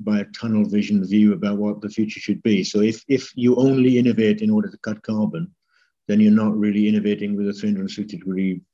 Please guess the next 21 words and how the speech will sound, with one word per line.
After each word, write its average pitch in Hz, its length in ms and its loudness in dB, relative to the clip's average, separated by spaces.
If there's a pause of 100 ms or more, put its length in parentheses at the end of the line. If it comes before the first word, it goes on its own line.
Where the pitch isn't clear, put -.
vision 95 280 -2
about 92 220 -4
what 87 160 -4
the 87 80 -16
possibilities 92 560 -6
are. 87 120 -4
So - 140 -4
you're 101 80 2
already 101 340 4
minimizing 95 640 2 (440)
what 92 140 -6
that 87 120 -4
innovation 87 440 -4
could 82 300 -6
be. 92 200 0
I 71 60 -6
think 104 200 -4
that's 87 200 -10
an 92 260 -10
important 87 460 -8
point. 80 220 -6